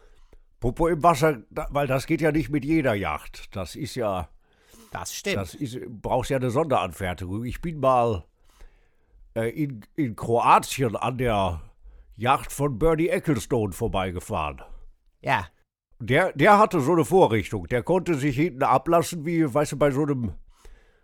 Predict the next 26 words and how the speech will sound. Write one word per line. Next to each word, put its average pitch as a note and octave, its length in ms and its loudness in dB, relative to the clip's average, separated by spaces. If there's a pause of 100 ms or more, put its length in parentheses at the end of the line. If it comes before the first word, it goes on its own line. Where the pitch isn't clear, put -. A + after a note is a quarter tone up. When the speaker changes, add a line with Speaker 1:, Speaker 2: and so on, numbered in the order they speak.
Speaker 2:
Ja. C3 340 -2
Speaker 1:
wie C#3 60 -2
bei D#3 100 4
einem D3+ 180 2
Müllfahrzeug, C#3+ 1000 2
das D3 300 0
mit D#3+ 160 -4
so D3+ 140 0
zwei C3+ 320 0
Greifern D#3 600 0
die E3+ 160 -4
Tonnen G3 320 4
hochhebt. G#2+ 800 0 (440)
Speaker 2:
Ja, C3 360 0
und A#2+ 120 -8
dann B2+ 240 0
hat D#3+ 140 -6
er D3 80 -4
sich D3 160 -6
mit D#3+ 100 -4
dem C#3 60 -8
Popo F3 280 -2
in G#3+ 80 -4
das F3 100 -10
Wasser E3 260 -4
gelassen. B3+ 480 -8